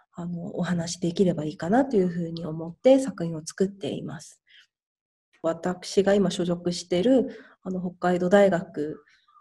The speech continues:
の古い資料から、あの、見られるような風の映像だったり、資料、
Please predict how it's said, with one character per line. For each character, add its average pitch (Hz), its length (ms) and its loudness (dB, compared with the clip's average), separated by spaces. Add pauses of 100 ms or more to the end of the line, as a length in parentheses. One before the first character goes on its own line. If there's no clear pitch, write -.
(100)
の 269 440 4
古 254 360 4
い 180 80 6
資 - 200 -2
料 160 240 -4 (1500)
か 196 160 4
ら、 196 220 6 (160)
あ 190 100 -6
の、 170 200 -10
見 175 140 -2
ら 175 140 4
れ 175 140 6
る 180 100 4
よ 233 140 6
う 190 40 4
な 175 100 0
風 175 300 0
の 165 140 -2
映 160 160 -4
像 170 160 0
だ 220 120 4
っ 220 80 -4
た 202 120 -2
り、 170 100 -4
資 - 220 2
料、 175 320 2